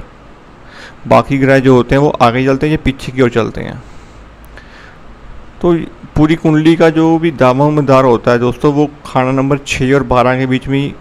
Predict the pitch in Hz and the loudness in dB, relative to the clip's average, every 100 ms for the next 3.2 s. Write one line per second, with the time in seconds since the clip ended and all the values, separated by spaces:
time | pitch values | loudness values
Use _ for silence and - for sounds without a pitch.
0 | 135 123 131 123 127 113 - 113 104 - | -8 -2 -2 0 -2 -2 -2 -4 -4 -4
1 | 117 135 131 131 131 117 135 131 139 120 | 0 0 0 0 -2 -2 -2 0 -2 0
2 | 123 127 123 131 127 - - 131 117 110 | 0 0 -2 0 -2 -2 -8 -8 -8 -8
3 | - - | -6 -8